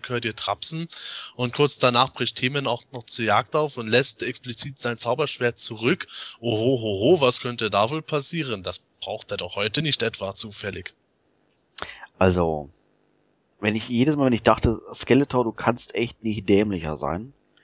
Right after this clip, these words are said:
Speaker 2: kommt He-Man an und lässt sein Schwert im Schloss.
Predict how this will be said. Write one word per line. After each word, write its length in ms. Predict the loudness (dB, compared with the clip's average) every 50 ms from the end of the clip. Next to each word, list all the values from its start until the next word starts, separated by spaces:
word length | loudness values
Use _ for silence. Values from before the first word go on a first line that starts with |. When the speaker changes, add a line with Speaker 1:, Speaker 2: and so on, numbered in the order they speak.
| _ _ _ _ _ _ _ _ _ _ _ _
Speaker 2:
kommt 220 | -4 -4 -2 -2 0
He-Man 380 | 0 0 2 4 4 4 4
an 300 | 4 2 2 0 -2 -8 -14 _ _ _ _ _ _ _ _ _ _ _ _
und 100 | 2 4
lässt 200 | 4 4 4 2
sein 160 | -2 -2 0
Schwert 680 | 2 2 2 2 2 4 4 6 6 4 2 -2 -10 -20 _ _ _ _ _ _ _ _ _ _ _ _ _ -4
im 120 | -4 -2
Schloss. 500 | -2 -2 -4 -4 -6 -6 -8 -12 -12 -14